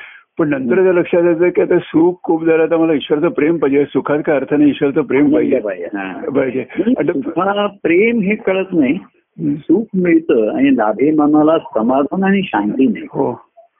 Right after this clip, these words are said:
Speaker 2: ही पहिली जाणीव जेव्हा होते की
Speaker 1: हो.
Speaker 2: सुख मिळालं मला,
Speaker 1: हो.
Speaker 2: सुखाची साधनं मिळाली.
Speaker 1: हो.
Speaker 2: खरं म्हणजे सुखाची साधनं मिळणं, याला सुख,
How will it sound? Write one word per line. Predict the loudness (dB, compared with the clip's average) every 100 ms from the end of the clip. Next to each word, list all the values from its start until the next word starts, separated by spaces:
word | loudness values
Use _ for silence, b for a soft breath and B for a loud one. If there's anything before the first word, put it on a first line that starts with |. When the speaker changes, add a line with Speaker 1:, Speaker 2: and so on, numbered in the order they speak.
| _
Speaker 2:
ही | -4
पहिली | -2 -2 0 2 0
जाणीव | 0 0 0
जेव्हा | 0 0 -2
होते | -2 -2 -2
की | -4 -2
Speaker 1:
हो. | 0 0
Speaker 2:
सुख | 2
मिळालं | 2 4 2 2
मला, | -2 -4 -8 _ _ -4
Speaker 1:
हो. | -2
Speaker 2:
सुखाची | 0 0 -2
साधनं | -2 -2 0 0 2
मिळाली. | 0 -2 -6 -8 _ -12
Speaker 1:
हो. | -4 -4 -4 -6
Speaker 2:
खरं | 0 2
म्हणजे | 4 2
सुखाची | -2 -4 -2 0 0
साधनं | 0 -4 -4 0 2 4 2 0 -2 -2 0
मिळणं, | 2 2
याला | 2 0 0
सुख, | 0 -2